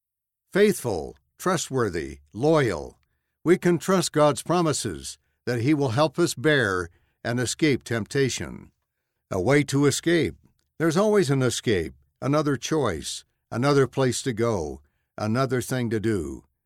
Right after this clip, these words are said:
When all else fails, follow the example of Joseph of Egypt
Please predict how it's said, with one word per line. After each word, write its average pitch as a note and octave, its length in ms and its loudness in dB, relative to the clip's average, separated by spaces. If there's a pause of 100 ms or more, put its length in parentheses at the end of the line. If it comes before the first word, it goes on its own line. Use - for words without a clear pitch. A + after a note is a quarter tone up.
(220)
When C#3+ 160 0
all F#3+ 240 2
else E3+ 280 -2
fails, G#2 600 -2 (400)
follow E3+ 280 2
the F#3 140 4
example B2+ 480 0
of A#2 120 -2
Joseph B2 500 -2
of G#2 100 -8
Egypt G#2+ 600 -4